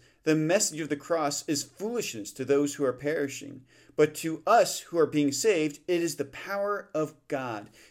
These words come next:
And so we see right there that, of course, the message of the cross to other people is gonna sound foolish, and they're gonna try to demean it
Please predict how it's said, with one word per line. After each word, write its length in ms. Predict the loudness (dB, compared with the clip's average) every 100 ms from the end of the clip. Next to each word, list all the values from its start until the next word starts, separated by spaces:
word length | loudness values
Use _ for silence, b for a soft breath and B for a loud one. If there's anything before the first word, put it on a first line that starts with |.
| -4
And 120 | 2
so 160 | 2
we 80 | 2
see 240 | 0 -2 0
right 260 | 0 2
there 200 | 4 2
that, 120 | 0
of 160 | -8 -8
course, 340 | -4 2 2
the 100 | 2
message 380 | -2 -2 -4 -6
of 100 | -10
the 80 | -10
cross 560 | -10 -8 -4 -2 -4 -8 b b
to 120 | -12 0
other 180 | 2 0
people 460 | -4 -12 -6 -6 -4
is 120 | -6
gonna 220 | -4 -4
sound 460 | -4 -6 -6 -10 -12 B B B
foolish, 520 | -10 -6 -4 -4 -4
and 80 | -4
they're 80 | -2
gonna 180 | -2 -4
try 280 | 2 2
to 140 | 2 -4
demean 400 | -6 -4 -2 -2
it 160 | -4